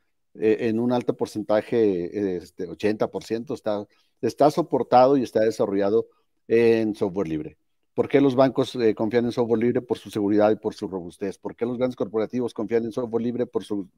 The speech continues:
seguridad y su robust-, su rabu-, su robustez. Entonces, eso,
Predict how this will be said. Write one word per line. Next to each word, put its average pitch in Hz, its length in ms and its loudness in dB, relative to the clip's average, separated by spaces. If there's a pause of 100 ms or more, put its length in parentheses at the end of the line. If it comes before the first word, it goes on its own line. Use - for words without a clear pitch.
(480)
seguridad 107 580 2
y 117 60 -2
su 110 160 -2
robust-, 92 340 -6
su 110 220 -10
rabu-, 95 320 -4
su - 140 -8
robustez. 110 600 -2 (500)
Entonces, 117 460 -2
eso, 113 600 4